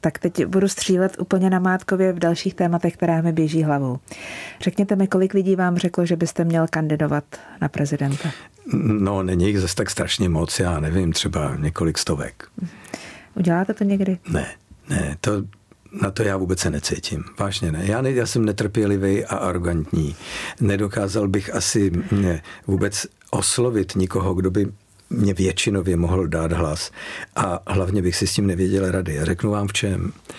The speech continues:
Speaker 2: Kdybych se dostal do situace prezidenta Beneše, kdy má být republika napadena a já bych měl vyhlásit mobilizaci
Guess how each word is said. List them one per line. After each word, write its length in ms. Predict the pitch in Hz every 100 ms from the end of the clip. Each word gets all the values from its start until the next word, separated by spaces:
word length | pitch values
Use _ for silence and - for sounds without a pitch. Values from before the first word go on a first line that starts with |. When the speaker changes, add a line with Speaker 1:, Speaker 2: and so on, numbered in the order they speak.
| - - -
Speaker 2:
Kdybych 240 | 107 113
se 120 | 131
dostal 340 | 117 104 160 127
do 100 | 101
situace 520 | - 107 123 101 113
prezidenta 540 | 107 98 104 107 107
Beneše, 580 | 87 76 71 - 78 80 98 - -
kdy 440 | 90 98 120 117 - _ _
má 220 | 107 95
být 140 | 98 101
republika 480 | 92 104 98 101
napadena 560 | 98 87 95 87 92 95
a 160 | - 90
já 220 | 87 90
bych 400 | 101 101 - - - - -
měl 320 | 90 95 98
vyhlásit 560 | 90 101 95 87 - 90
mobilizaci 800 | 73 76 78 80 76 - -